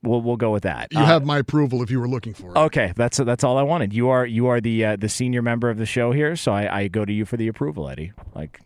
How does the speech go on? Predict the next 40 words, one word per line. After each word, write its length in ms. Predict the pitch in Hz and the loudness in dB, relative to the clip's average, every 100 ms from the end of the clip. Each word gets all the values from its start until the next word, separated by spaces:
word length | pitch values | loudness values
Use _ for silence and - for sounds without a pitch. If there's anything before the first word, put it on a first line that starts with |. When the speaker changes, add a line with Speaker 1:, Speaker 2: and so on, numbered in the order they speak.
| _ - | _ -6
Speaker 1:
you 100 | 82 | -4
know, 140 | 95 | -2
I 60 | 107 | -2
wanna 180 | 98 98 | -2 -2
make 160 | 101 | -4
sure 300 | - 113 107 | -2 -2 -2
that 120 | 101 107 | -2 -4
Speaker 2:
<laughs> 0 | |
Speaker 1:
respect 440 | 107 - 120 - | -2 -2 -4 -2
is 100 | 120 | -2
shown 240 | 147 151 | -2 0
here. 80 | 131 | 0
I 80 | 92 | 2
know 100 | 110 | 2
you 120 | 123 | 2
don't 160 | 131 123 | 2 2
get 100 | 165 | 2
a 60 | |
lot 160 | 143 101 | 2 0
of 80 | 98 | -4
respect 380 | 98 - 92 104 | -4 -4 -2 -2
when 100 | 101 | -2
Ben's 280 | 123 143 | -2 -2
in 100 | 92 | -4
here, 200 | 87 95 | -2 -2
so 120 | 107 95 | -2 0
I 120 | 123 | 0
wanna 220 | 135 95 | 0 -2
show 140 | - | -4
you 120 | 76 69 | -6 -8
respect. 540 | 69 - 50 - - _ - _ _ | -10 -12 -12 -14 -20 _ -20 _ _
It's 80 | - | -8
the 60 | 107 | -4
least 240 | 104 117 | -2 -4
I 40 | |
could 120 | 107 107 | -6 -6
do. 180 | 143 - | -6 -6
Speaker 2:
I 120 | 123 | -8
appreciate 420 | - 92 - - | -8 -14 -12 -14
it. 160 | - | -12